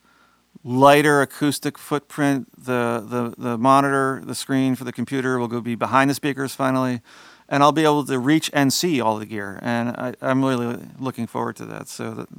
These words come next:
that's a big step up. Um, I will miss, you know, the old, the old furniture, but, um, hopefully we'll find it a good home. Um, you know, I s-, didn't spend a lot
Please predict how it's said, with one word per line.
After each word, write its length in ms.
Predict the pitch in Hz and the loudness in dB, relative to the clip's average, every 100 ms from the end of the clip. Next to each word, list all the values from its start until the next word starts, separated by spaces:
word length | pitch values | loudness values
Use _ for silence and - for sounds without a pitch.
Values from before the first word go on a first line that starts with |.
| - | -20
that's 300 | 101 127 - | -16 -16 -14
a 40 | |
big 260 | 107 131 107 | -8 -8 -8
step 300 | - 117 - | -10 -10 -8
up. 200 | 113 - _ - - - _ - | -10 -10 _ -20 -20 -20 _ -4
Um, 680 | 127 120 117 113 113 110 110 _ _ _ - | 0 2 2 0 0 -2 -6 _ _ _ -10
I 140 | - 135 | 0 0
will 140 | 135 | 2
miss, 480 | 135 131 - - - - - - | 2 0 -2 -10 -12 -16 -14 -8
you 60 | 123 | -6
know, 220 | 113 110 | -4 -6
the 140 | 113 | -4
old, 360 | 120 117 107 - _ _ _ _ _ _ _ _ _ - | -2 -4 -8 -20 _ _ _ _ _ _ _ _ _ -16
the 120 | 123 | -6
old 180 | 123 117 | -4 -4
furniture, 680 | - 135 120 117 - 110 110 | -6 -4 -2 -4 -8 -14 -14
but, 220 | 113 110 - | -12 -12 -12
um, 380 | 120 110 110 110 | -10 -8 -8 -6
hopefully 320 | 127 - 123 | -6 -4 -6
we'll 100 | 113 | -4
find 280 | 113 113 113 | -4 -2 -2
it 60 | 107 | -6
a 40 | |
good 180 | 107 113 | -10 -8
home. 400 | 117 107 110 117 | -6 -6 -8 -12
Um, 440 | - 107 104 110 110 _ _ - _ _ _ _ - | -14 -12 -10 -12 -14 _ _ -20 _ _ _ _ -12
you 120 | 123 | -8
know, 200 | 110 107 - - _ - _ - | -6 -8 -12 -20 _ -20 _ 2
I 160 | 147 147 | 6 6
s-, 180 | - - _ | 2 -6 _
didn't 220 | 143 127 | -2 -2
spend 340 | 123 - 120 117 | -4 -4 -4 -2
a 60 | |
lot 300 | 117 117 113 | -2 -2 -2